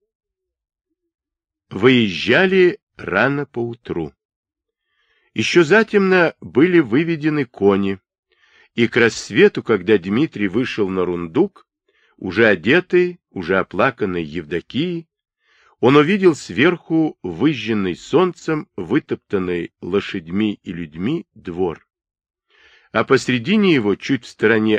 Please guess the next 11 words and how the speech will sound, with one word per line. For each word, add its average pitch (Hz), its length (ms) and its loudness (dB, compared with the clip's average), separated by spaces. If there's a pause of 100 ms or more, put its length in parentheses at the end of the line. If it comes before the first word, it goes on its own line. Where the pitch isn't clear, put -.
от - 240 -6
конницы, 151 680 -4
кмети 98 560 -4
и 113 180 -10
ближних 90 480 -8
бояр, 92 440 -6 (580)
ехавших 98 760 -2
с - 140 -20
ним 101 260 -2
в 78 80 -10
Орду, 85 440 -4